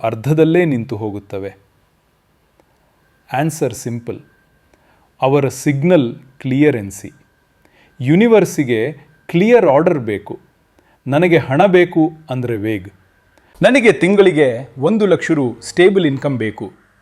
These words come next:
ಅಂದ್ರೆ ಸ್ಪೆಸಿಫಿಕ್. ಕ್ಲಿಯರ್ ಸಿಗ್ನಲ್ ಆರೋ, ಕ್ಲಿಯರ್ ರಿಸಲ್ಟ್. ಇಮ್ಯಾಜಿನ್, ರೆಸ್ಟೋರೆಂಟ್‌ಗೆ ಹೋಗಿ ಫುಡ್ ಬೇಕು ಅಂದ್ರೆ ವೇಟರ್ ಕನ್ಫ್ಯೂಸ್ ಆಗ್ತಾನೆ,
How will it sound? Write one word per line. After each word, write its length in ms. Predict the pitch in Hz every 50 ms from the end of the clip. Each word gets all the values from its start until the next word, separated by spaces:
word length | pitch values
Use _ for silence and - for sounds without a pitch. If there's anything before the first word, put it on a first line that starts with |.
| _ _ _ - -
ಅಂದ್ರೆ 240 | 113 104 110 143
ಸ್ಪೆಸಿಫಿಕ್. 600 | 151 233 - - 104 - 143 131 - 104 - - _ _ _ _ _ _ _ _ _ _ _ _ _ _ _ _ _ _ _ _ _ _ -
ಕ್ಲಿಯರ್ 300 | - 156 170 185 180 165
ಸಿಗ್ನಲ್ 460 | - - 156 135 120 135 135 131 131
ಆರೋ, 440 | - 131 123 123 135 156 - - - - _ _ _ _ _ _ -
ಕ್ಲಿಯರ್ 300 | - 143 165 185 170 131
ರಿಸಲ್ಟ್. 380 | 120 110 107 104 92 - - - _ _ _ _ _ _ _ _ _ _ _ _ _ _ _ _ _ _ _ -
ಇಮ್ಯಾಜಿನ್, 560 | 175 208 247 247 202 185 143 120 139 - - - - -
ರೆಸ್ಟೋರೆಂಟ್‌ಗೆ 640 | - 151 151 - - 240 226 226 214 - - 202 170
ಹೋಗಿ 440 | 143 160 151 151 156 135 107 120 151 - _ _ _ _ _ - - -
ಫುಡ್ 260 | 196 247 254 202 165
ಬೇಕು 400 | 131 135 123 - - - 104 - - _ _ _ _ -
ಅಂದ್ರೆ 260 | - 139 139 139 139
ವೇಟರ್ 400 | 113 101 113 131 143 143 151 120
ಕನ್ಫ್ಯೂಸ್ 480 | - - 113 113 113 - 160 147 147 147
ಆಗ್ತಾನೆ, 540 | 117 107 - - - 98 92 95 - _